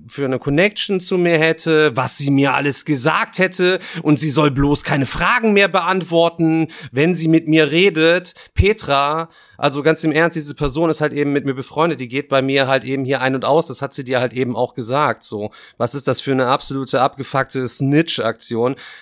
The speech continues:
Rufst dann dort halt eben bei ihr an,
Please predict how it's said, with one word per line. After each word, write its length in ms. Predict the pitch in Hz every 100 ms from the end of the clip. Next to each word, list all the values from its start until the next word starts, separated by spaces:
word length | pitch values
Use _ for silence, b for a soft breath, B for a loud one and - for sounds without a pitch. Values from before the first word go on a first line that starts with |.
| B -
Rufst 320 | 147 165 -
dann 160 | 160 139
dort 400 | 165 180 196 180
halt 200 | 170 160
eben 180 | 160 151
bei 160 | 156
ihr 320 | 143 175 185 165
an, 340 | 165 160 170